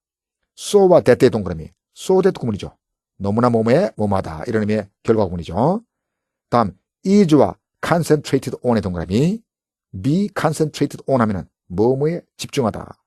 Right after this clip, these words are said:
즉 be focused on 또는 뭐뭐에 몰두하다, be absorbed in 이런 의미가 되죠. 동그라미 사 번, when the author stands on parade for an hour.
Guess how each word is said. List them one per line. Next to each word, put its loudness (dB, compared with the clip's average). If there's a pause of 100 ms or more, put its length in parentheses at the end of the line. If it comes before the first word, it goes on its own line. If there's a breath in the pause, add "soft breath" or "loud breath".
(140)
즉 -4 (600)
be 2 (180)
focused 2
on -4 (320)
또는 0
뭐뭐에 0 (120)
몰두하다, 0 (320)
be 0 (180)
absorbed 0
in -2
이런 4
의미가 -4
되죠. 0 (1300)
동그라미 4
사 2
번, -4 (460)
when 6
the 4
author 4
stands 0
on -6
parade 4
for 0
an 2
hour. 0